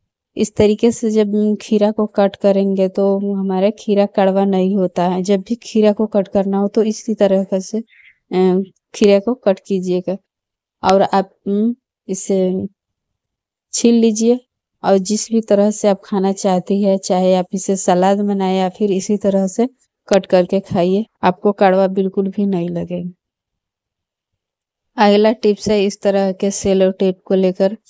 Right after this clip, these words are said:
हमें सेलो टेप की ज़रूरत किचन में बार-बार पड़ती है, किसी भी सामान को रखना होता है तो उसे चिपका के रखने के लिए, ताकि उसके अंदर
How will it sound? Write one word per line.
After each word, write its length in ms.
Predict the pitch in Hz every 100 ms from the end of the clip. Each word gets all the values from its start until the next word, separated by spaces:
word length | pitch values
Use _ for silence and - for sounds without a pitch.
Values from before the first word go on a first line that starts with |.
| - - _ -
हमें 220 | 202 202
सेलो 380 | 214 214 202 208
टेप 240 | 220 220 214
की 100 | 220
ज़रूरत 480 | 208 202 202 202 202
किचन 360 | - 196 202 196
में 180 | 202
बार-बार 460 | 196 185 170 180 180 -
पड़ती 380 | 185 175 - 196
है, 260 | 214 240 262 _ _ _
किसी 320 | - 196 202
भी 140 | 196 190
सामान 540 | - 190 190 185 190
को 160 | 190 190
रखना 400 | 185 175 185 185
होता 360 | 180 180 175
है 120 | 170 175
तो 160 | 196
उसे 220 | 190 -
चिपका 460 | 202 - 185 - 175
के 160 | 170 185
रखने 420 | 175 185 185 185
के 160 | 185
लिए, 220 | 180 180 190
ताकि 360 | 185 170 185
उसके 240 | 185 - 196
अंदर 300 | 180 185